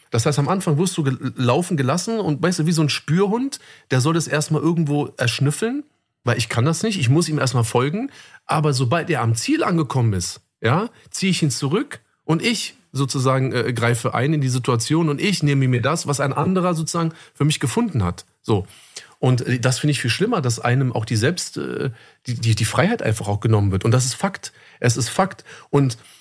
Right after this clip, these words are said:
warum natürlich auch, ähm, viele Leute, gerade, äh, ich sag jetzt mal, Menschen, die jetzt nicht so sehr aktive Künstler sind, sondern die sich so vielleicht ein bisschen so pseudo-journalistisch irgendwie so am, am Rande bewegen,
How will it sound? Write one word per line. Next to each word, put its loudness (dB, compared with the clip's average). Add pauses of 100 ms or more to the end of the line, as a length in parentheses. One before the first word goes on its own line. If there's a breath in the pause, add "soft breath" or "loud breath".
(120)
warum 2
natürlich 0
auch, 0
ähm, 0 (640)
viele 0
Leute, 0
gerade, -2
äh, -14
ich -4
sag -2
jetzt -4
mal, 2 (540)
Menschen, 2
die 0
jetzt 0
nicht 0
so 2
sehr -2
aktive -2
Künstler 0
sind, 0
sondern 2
die 0
sich 0
so -2
vielleicht 0
ein 0
bisschen 2
so 4 (320 loud breath)
pseudo-journalistisch 0
irgendwie 0
so 0
am, 2
am 2
Rande 2
bewegen, 2